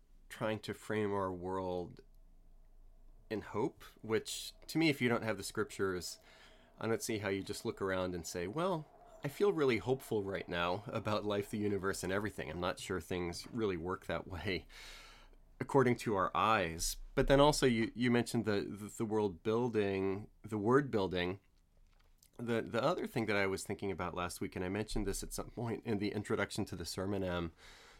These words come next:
thinking about preachers as world builders, which is a new connection to me, taking the concept of world building, where as I feel the press of secularity all around us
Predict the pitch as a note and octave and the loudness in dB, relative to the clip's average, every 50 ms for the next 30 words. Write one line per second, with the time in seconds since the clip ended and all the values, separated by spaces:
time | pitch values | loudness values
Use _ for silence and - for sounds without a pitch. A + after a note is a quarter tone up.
0 | - - - C#3 B2+ - C3+ B2 A#2+ G2+ A2 G#2 G2+ - - - - - - C3 | -8 -2 0 0 2 2 2 2 4 4 4 2 2 0 -2 -10 -10 -4 -2 -2
1 | B2 - - A#2+ A2 G2 G2+ F2+ D#2 E2 - G2 G#2 A2 C3 C3+ C3+ D3 C#3+ D#3 | -2 0 0 -2 -2 0 -2 -4 -6 -6 -2 0 0 0 0 -2 -2 -4 -4 -4
2 | - - E2 - - - - - - A#2+ G#2+ - - G#2 F#2 G2+ G2+ G2+ G#2 A2 | -4 -4 -2 -2 -2 -2 -4 -4 -6 -8 -6 -6 -4 -4 -2 0 0 0 0 2
3 | A2+ A2+ A2 A2 A2 G#2+ G#2 G2+ G2 A2+ - - _ _ - - - B2 G#2 G#2 | 2 2 2 2 2 2 2 0 0 -4 -8 -18 _ _ -12 -6 -2 0 2 2
4 | A2 - - - A#2 G#2+ G2 - - G2+ F#2 F2 F2 F2 F2 - - - F#2+ D#2 | 0 0 -2 -4 -2 -2 -2 -2 -4 -4 -2 -2 -2 -2 -4 -6 -6 -8 -8 -6
5 | - F#2 F2 F2 - - - F2+ F2+ F#2 - - F2+ E2 D2+ - - - - - | -6 -6 -6 -8 -8 -8 -6 -6 -6 -6 -6 -4 -4 -4 -4 -6 -12 -20 -18 -14
6 | F2 E2+ E2 D#2+ D#2+ D#2+ E2 - - - - - - F2+ F2+ F2 F#2 F#2+ F#2+ F#2+ | -10 -8 -6 -6 -6 -8 -10 -14 -20 -20 -20 -20 -20 -14 -10 -8 -6 -6 -6 -6
7 | F2 - F2 F2 F2 F2 E2+ - D#2+ E2 E2+ F2 F2 E2+ E2 E2+ - - E2 - | -8 -8 -8 -8 -8 -10 -10 -10 -10 -10 -8 -8 -6 -4 -6 -6 -6 -8 -8 -6
8 | F2+ F2 F2 F2 E2 - _ - - - - - - - - _ _ _ _ _ | -4 -4 -2 -4 -4 -6 _ -20 -20 -20 -20 -20 -20 -20 -20 _ _ _ _ _
9 | _ _ _ - - - C#3 C#3+ D3 C#3 C3+ A#2+ - - - A#2 A2+ - - G2 | _ _ _ -14 -6 0 2 2 2 2 0 -2 -2 -2 -2 -2 -2 -2 -6 -8
10 | - - - G2 - - G#2 F2 F2+ F2+ F2+ F#2+ G2 F#2 F2 E2+ E2 E2 E2 E2+ | -6 -4 -4 -4 -4 -4 -6 -4 -4 -2 -2 -2 0 -2 -2 -4 -4 -6 -6 -6
11 | D#2 D#2 D2+ E2+ G#2 A#2+ B2 - - - - - | -6 -6 -4 -4 -4 -4 -6 -6 -6 -6 -6 -8